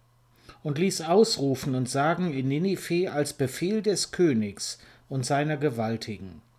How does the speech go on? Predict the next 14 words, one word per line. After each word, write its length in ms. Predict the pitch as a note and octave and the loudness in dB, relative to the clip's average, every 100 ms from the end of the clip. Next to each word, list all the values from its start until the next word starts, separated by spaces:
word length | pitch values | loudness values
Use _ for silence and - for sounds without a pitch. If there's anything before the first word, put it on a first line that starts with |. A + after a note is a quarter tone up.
| _ _ _ _ _ _ _ - - - - - | _ _ _ _ _ _ _ -20 -20 -20 -20 -8
„Es 180 | C3 - | -4 2
sollen 340 | E3 F#3+ D#3+ | 4 4 4
weder 280 | D#3+ F#3+ E3+ | 4 4 2
Mensch 360 | C#3+ F3+ - | 2 -2 -4
noch 200 | D3 B2+ | -2 -4
Tier, 520 | - - E3+ G#3+ A3 D3+ | -4 -6 -2 0 0 0
weder 360 | D3+ C#3 A#2 | 2 2 2
Rinder 280 | D#3 G3+ G3 | 2 2 0
noch 200 | B2 A#2+ | 0 -2
Schafe 600 | - D3 D3 E3+ - D#3 | -2 -2 -2 -2 -2 -2
etwas 500 | D3 - C3 B2+ - | -2 -2 -2 -2 -4
zu 160 | - E3+ | -4 -2
sich 260 | F#3 - | -2 -2
nehmen, 440 | F3 F3+ G3+ A3+ | 0 2 2 0